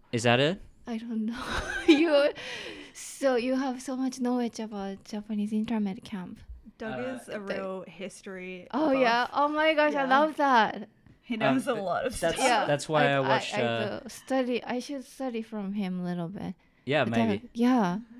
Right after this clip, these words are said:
Speaker 1: World War Two in Color is a good documentary on Netflix.
Speaker 2: Oh, yeah?
Speaker 1: It's really
Speaker 2: World
Speaker 1: fun.
Speaker 2: War Two in c-, color.
Speaker 1: Yeah, it's
Speaker 2: Okay.
Speaker 1: all recolorized footage from, uh,
Speaker 2: Oh my gosh.
Speaker 1: from World War Two, and it, it just tells the story,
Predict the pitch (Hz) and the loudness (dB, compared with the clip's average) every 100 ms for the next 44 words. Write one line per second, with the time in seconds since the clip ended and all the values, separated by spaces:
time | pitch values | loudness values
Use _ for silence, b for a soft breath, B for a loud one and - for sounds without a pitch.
0 | - - - 120 123 120 120 - 120 104 | -20 -20 0 4 6 6 2 2 0 0
1 | 107 107 117 98 101 95 90 90 - 90 | 2 2 2 0 -2 -6 -4 -6 -4 -6
2 | 92 90 90 90 - 95 92 - 240 240 | -4 -6 -6 -10 -8 -8 -8 -2 6 8
3 | 240 269 277 - - 226 233 226 226 226 | 8 6 2 -6 -6 0 0 0 0 0
4 | 220 220 b b b - 226 214 208 - | -2 -6 b b b -4 -2 -2 -4 -8
5 | - - 208 180 175 196 117 110 220 123 | -14 -8 -4 -4 -6 -2 2 2 2 2
6 | 120 117 113 - 113 107 104 101 98 - | 2 2 0 0 2 2 2 2 0 -4
7 | - 98 107 113 - - 101 95 95 226 | -10 -6 -6 -6 -12 -8 -6 -6 -2 -2
8 | 320 330 247 262 277 220 104 104 101 98 | -2 -4 -6 -6 -6 -4 -2 0 0 -2
9 | - 104 127 - _ _ 117 101 95 95 | -2 -4 -4 -10 _ _ -4 -2 -2 -4
10 | 95 104 - 117 104 107 - 104 101 98 | -4 -4 -2 0 0 -6 -2 0 0 0
11 | 92 | -2